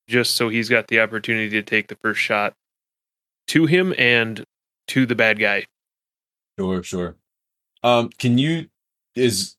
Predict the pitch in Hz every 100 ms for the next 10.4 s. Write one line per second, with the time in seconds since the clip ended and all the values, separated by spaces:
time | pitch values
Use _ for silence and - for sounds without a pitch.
0 | - 127 98 113 95 160 208 190 180 160
1 | 147 120 120 117 - 120 113 - 98 101
2 | 98 98 - 98 95 92 87 87 87 90
3 | _ _ _ _ _ _ - - 143 -
4 | - 143 185 190 190 180 190 - 220 220
5 | - - - _ _ _ _ _ _ _
6 | _ - 113 107 104 104 117 131 - -
7 | 131 131 - 131 113 113 117 123 117 -
8 | - 127 214 - _ _ _ _ _ -
9 | 107 101 - - _ _ _ _ 101 -
10 | 87 _ - -